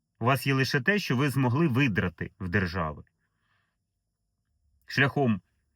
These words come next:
або тяжкої наполегливої праці з восьмої до восьмої,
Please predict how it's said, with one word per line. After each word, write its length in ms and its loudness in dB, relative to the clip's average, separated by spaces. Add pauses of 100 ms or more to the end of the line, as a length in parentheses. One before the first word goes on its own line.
(520)
або 440 0
тяжкої 520 2
наполегливої 720 2
праці 460 0 (920)
з 120 -6
восьмої 520 0
до 120 0
восьмої, 520 -6